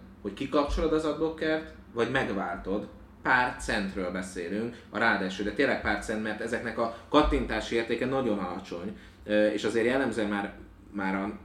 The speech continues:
nyugati nagyobb portálok is kénytelenek C P C alapon adni, tehát én értem, hogy nagyon jó volt régen az a világ, amikor hét millió forintért az Index címlapját átszponzorálta a nagy biztosító, és, ö, és megjelent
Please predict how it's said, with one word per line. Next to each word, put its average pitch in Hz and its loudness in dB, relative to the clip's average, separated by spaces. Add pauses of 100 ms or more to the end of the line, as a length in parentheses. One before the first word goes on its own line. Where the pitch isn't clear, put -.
(220)
nyugati 123 2
nagyobb 113 2
portálok 98 -2
is - -8
kénytelenek 113 -4
C - -8
P 78 -8
C - -12
alapon 78 -10 (200)
adni, 92 -8
tehát 90 -6 (200)
én 104 0
értem, 131 2
hogy 110 0
nagyon 113 2
jó 107 6
volt 104 2
régen 104 0
az 101 0
a 98 2
világ, 95 0
amikor 95 -2
hét 98 -4
millió 95 0
forintért 92 -4
az 95 -6
Index 90 -6
címlapját 92 -8
átszponzorálta 92 -6
a 82 -10
nagy 95 -6
biztosító, 127 -2
és, 104 -2
ö, 98 0
és 87 -6
megjelent 95 -4